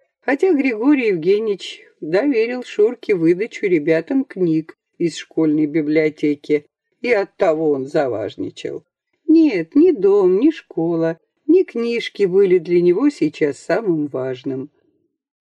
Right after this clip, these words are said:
Самое главное, важное, чем невольно жил теперь Шурка, часто того не замечая, стала удивительная жизнь, которой с недавнего времени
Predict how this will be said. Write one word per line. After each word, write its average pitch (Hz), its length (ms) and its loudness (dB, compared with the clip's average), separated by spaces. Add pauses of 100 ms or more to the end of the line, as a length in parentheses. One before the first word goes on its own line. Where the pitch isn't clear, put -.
(100)
Самое 294 640 0
главное, 160 840 0 (100)
важное, 160 720 0
чем 214 260 -2
невольно 185 600 0
жил 330 240 2
теперь - 400 -4
Шурка, 151 640 -4 (280)
часто 339 440 -2
того 320 300 2
не 294 160 6
замечая, 285 800 0 (340)
стала 294 600 -2
удивительная 240 1080 -2
жизнь, 170 680 -4 (400)
которой 277 500 0
с - 80 -18
недавнего 233 640 -2
времени 214 640 2